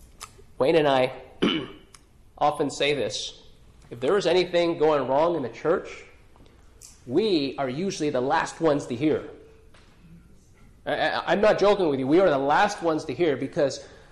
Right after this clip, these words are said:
so-and-so will share it with, with a peer in the church before they come to the elder or the minister saying, "Hey, I have this problem." You know, they, they talk to each other. So here, you think about how important it is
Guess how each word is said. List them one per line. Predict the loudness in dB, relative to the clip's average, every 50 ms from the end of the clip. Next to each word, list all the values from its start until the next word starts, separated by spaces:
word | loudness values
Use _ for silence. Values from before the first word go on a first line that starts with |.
| -16
so-and-so | 0 2 4 6 8 6 6 4 4 2 4 6 6 6 4 2 -2 -8 -16 -2 0
will | 0 0
share | 0 0 0 2 4 4 4 4 4
it | 2
with, | 0 -2 -4 -8 -16 -10 -2
with | -2 -2 0
a | -2
peer | -6 -8 -14 -10 -4 -2 2 4 6 6 6
in | 6 4
the | 2
church | -2 0 4 4 6 6 4 2 -2 -4
before | -4 -6 -2 2 4 6 8 6 6 4 0 0
they | -2 -2
come | 0 2 2 2 4 2 0 -4
to | -4 -2 0 2 0 0 -2 -8 -16 -20 -20 -20 -20 -20 -20 -20 -20 -20 -12 -2
the | 0 2 4
elder | 6 6 6 6 6 4 4
or | 4
the | 4
minister | 4 4 4 4 2 0 -4
saying, | -4 -2 0 0 2 4
"Hey, | 2 2 4
I | 2 4
have | 4 2 2
this | 0 -2
problem." | 0 2 2 2 2 2 0
You | -2 -2
know, | -2 -2 -4 -4
they, | -6 -6
they | -4 -4 -2
talk | 0 0 0 2 0
to | -2
each | 0 2
other. | 4 4 4 2
So | 2 0 0 0 0 -6 -12 0
here, | 4 4 4 4 2 -6 -12
you | -6
think | -4 -2 0
about | 2 2 2 2
how | 2 0
important | 0 -2 0 0 2 2 2 0 -2 -2
it |
is | 0 0 0 -2 -4 -8